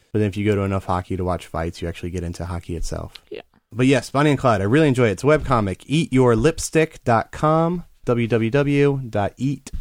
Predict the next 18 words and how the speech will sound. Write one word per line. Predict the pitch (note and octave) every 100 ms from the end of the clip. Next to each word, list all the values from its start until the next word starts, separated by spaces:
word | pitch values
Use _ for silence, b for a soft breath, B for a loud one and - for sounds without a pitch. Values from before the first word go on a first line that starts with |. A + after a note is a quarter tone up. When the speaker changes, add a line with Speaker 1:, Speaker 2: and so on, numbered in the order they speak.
| -
Speaker 1:
your | - A2 G#2+ G#2 G2+ - -
lipstick | A#2 C#3 - - C3 - - _ G#2+
dot | G#2 F#2+ -
com | - A#2+ A#2 A#2 A#2 - b b b -
is | G#2 G2
where | G#2+ G#2 F#2+
I, | F#2+ F#2+ F#2
um, | E2+ F2+ F2+ F2+
where | G2+
you | G#2 G2+
can | G#2+
go | F#2+ F#2
and | F2+
read | F#2 F2
more | F#2+ F#2
Bonnie | F2 F2 E2+ E2+
and | D#2+ F#2
Clyde. | - G#2+ B2 B2 A#2+